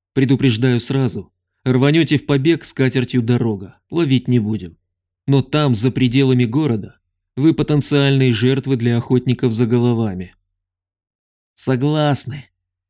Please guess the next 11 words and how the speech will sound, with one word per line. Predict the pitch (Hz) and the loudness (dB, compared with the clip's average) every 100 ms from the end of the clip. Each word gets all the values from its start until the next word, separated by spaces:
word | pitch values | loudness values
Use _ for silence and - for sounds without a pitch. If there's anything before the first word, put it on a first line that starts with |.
| _ 180 | _ -2
нестройным | 170 - 143 131 117 | -2 0 0 2 0
хором | - 151 143 120 | -2 -2 0 0
отозвались | 127 113 117 117 110 117 | -2 -2 -2 -2 -4 -6
мы. | 101 87 _ _ _ _ _ - | -10 -12 _ _ _ _ _ -6
"Хорошо". | 135 127 - - 92 - _ _ _ _ _ _ _ _ _ _ _ _ _ _ _ | -2 0 -2 -8 -10 -14 _ _ _ _ _ _ _ _ _ _ _ _ _ _ _
Штенгель | - - 185 175 165 156 | -12 -2 0 2 0 0
раскланялся | 147 147 - 165 170 147 - | 0 -2 -2 -2 0 0 -2
с | 131 | -2
нами, | 160 170 120 | -2 -2 -2
словно | 135 - 147 131 127 | -4 -2 -2 0 -2
дворянами, | 117 127 135 110 98 90 | 0 0 0 -2 -8 -14